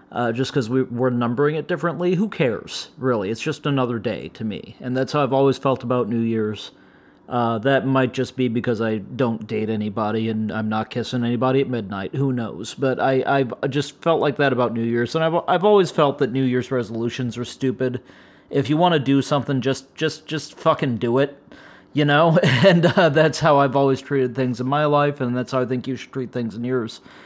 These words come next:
New Year's resolutions are always kinda, always kinda pointless. Um, but, uh, if you've made one,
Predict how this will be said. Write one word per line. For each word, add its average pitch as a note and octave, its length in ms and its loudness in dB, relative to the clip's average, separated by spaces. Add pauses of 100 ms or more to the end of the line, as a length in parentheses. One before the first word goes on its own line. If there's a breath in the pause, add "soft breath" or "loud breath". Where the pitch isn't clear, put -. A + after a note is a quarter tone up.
(340 loud breath)
New D3 200 4
Year's C#3 220 2
resolutions A#2+ 720 -2
are A#2+ 100 0
always A2+ 260 0
kinda, A2 480 -4 (640 soft breath)
always F3 240 2
kinda B2 240 0
pointless. - 640 -6 (100)
Um, B2+ 540 0 (800)
but, D#3+ 520 4 (200)
uh, - 220 -4 (120)
if F3 300 4
you've F3 160 2
made D#3 260 2
one, C#3 460 2